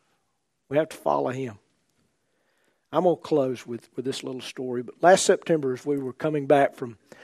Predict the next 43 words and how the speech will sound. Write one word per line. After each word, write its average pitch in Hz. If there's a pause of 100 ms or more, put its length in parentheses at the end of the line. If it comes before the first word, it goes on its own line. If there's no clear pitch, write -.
(260)
from 143
Mexico, 127 (1040)
we 147
stopped, - (600)
uh, 139
to 151
get 160
gas. 151 (100)
It 131
was -
pretty 156
late 151 (280)
one 147
night 143 (100)
in, 135
on 143
the 131 (200)
east 185
side 160
of 123
Dallas. 151
And, 123 (400)
and 135
if -
I 151
mention 170
the 156
name 160
of 151
the 147
area, 151
some 156
of 143
you 139
might 139
know 139
that. 131
And, 127 (400)
and 131
I, 135 (140)
I 139
know, 135 (440)
I, 110